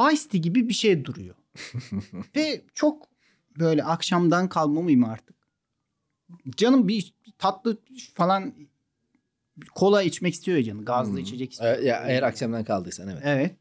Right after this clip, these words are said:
Speaker 1: Gittim şeyi kafama bir diktim. O da mandalina likörü müymüş?
Speaker 2: Hmm.
Speaker 1: Aynı Ice Tea'ye benziyor ama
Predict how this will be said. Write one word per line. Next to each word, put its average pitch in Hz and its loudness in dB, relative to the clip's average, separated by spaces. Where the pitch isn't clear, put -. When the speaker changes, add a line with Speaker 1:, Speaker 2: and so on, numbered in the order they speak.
Speaker 1:
Gittim 277 2
şeyi 247 0
kafama 254 0
bir 262 2
diktim. 214 -4
O 294 2
da 285 0
mandalina 202 6
likörü 165 2
müymüş? 151 2
Speaker 2:
Hmm. 147 -8
Speaker 1:
Aynı 214 4
Ice 214 -2
Tea'ye 220 0
benziyor 220 4
ama 165 6